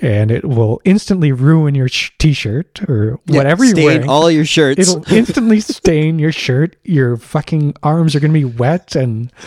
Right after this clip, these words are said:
Speaker 1: it's a bad time. What?
Speaker 2: Yeah, I don't
Speaker 1: How is that? Does it even exist still? It must not.
Speaker 2: I don't know.
Speaker 1: Who would ever?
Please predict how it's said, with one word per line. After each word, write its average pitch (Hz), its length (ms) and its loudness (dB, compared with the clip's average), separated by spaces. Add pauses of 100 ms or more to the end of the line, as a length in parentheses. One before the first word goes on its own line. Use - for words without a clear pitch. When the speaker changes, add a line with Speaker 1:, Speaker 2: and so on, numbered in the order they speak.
(520)
Speaker 1:
it's 190 140 -2
a 180 40 0
bad 156 460 -2 (100)
time. 190 460 -4 (580)
What? 147 380 0 (420)
Speaker 2:
Yeah, 104 220 -2
I 113 80 0
don't 131 260 -4
Speaker 1:
How 180 300 0
is 202 100 -2
that? 196 200 0 (280)
Does 202 160 0
it 233 120 -2
even 240 260 2
exist 151 360 -2
still? 269 360 0
It 151 160 -2
must 160 340 -2
not. 117 300 -6 (320)
Speaker 2:
I 156 120 -4
don't 254 240 -2
know. 170 260 0 (120)
Speaker 1:
Who 247 220 4
would 214 220 0
ever? 127 520 -2